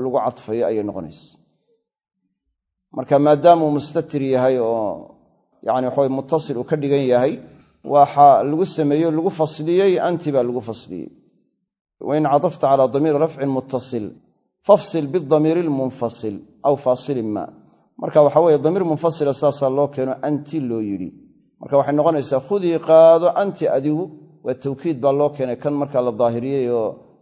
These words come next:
yacni, marka munfasilka laga dhigay. "Wa banuuki, iyo inamadaaduba ama ubadkaaguba waxaa qaadataan labadiinnuba,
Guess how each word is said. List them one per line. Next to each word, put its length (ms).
yacni, 220
marka 320
munfasilka 520
laga 180
dhigay. 260
"Wa 160
banuuki, 680
iyo 120
inamadaaduba 800
ama 200
ubadkaaguba 680
waxaa 300
qaadataan 580
labadiinnuba, 640